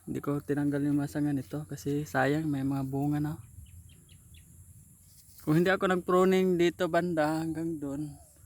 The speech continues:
marami na sana mga bu-,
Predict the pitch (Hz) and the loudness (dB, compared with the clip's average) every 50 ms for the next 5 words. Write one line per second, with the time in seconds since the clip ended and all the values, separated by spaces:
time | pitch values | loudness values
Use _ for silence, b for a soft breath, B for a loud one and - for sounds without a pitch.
0 | - - - - - - b b b b b b b b b b _ - - - | -20 -20 -20 -20 -20 -20 b b b b b b b b b b _ -20 -20 -20
1 | - - - - 170 160 156 156 156 160 170 165 165 156 - 165 156 156 160 160 | -20 -20 -4 2 4 6 10 10 10 10 10 8 6 6 6 6 8 8 6 6
2 | 165 160 151 147 147 143 151 | 4 4 2 0 -2 -4 -6